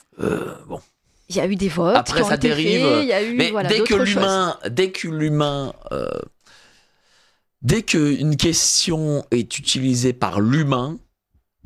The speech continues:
Speaker 1: eh bien, forcément, euh, une idéologie, une vision, une théologie, ce que vous voulez, euh, dérive forcément pour le coup.
Speaker 2: Enfin, pas,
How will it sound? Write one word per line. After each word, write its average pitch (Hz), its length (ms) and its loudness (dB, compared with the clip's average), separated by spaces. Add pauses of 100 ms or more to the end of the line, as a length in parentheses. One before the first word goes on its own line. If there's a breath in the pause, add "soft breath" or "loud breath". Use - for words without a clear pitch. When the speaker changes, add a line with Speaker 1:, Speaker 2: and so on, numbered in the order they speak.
(160)
Speaker 1:
eh - 80 0
bien, 151 300 0
forcément, 135 840 0
euh, 104 320 2
une 123 200 2
idéologie, 107 600 0
une 123 140 0
vision, 104 460 0
une 110 80 -4
théologie, 101 440 0
ce - 40 -6
que - 80 -2
vous 101 80 2
voulez, 101 260 2 (540 soft breath)
euh, - 480 0 (480)
dérive 131 540 0
forcément 127 460 -2
pour 82 120 -4
le 76 100 0
coup. - 200 -10
Speaker 2:
Enfin, 185 140 -6
pas, - 200 -6